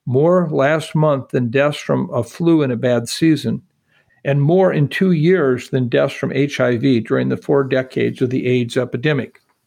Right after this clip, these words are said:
At least nine hundred fifty-three thousand Americans have died from covid,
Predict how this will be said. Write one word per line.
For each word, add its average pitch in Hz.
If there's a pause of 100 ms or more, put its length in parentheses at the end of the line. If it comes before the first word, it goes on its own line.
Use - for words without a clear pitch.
(360)
At -
least 147
nine 147
hundred 160
fifty-three 151
thousand 135
Americans 127
have 110
died 127
from 117
covid, 113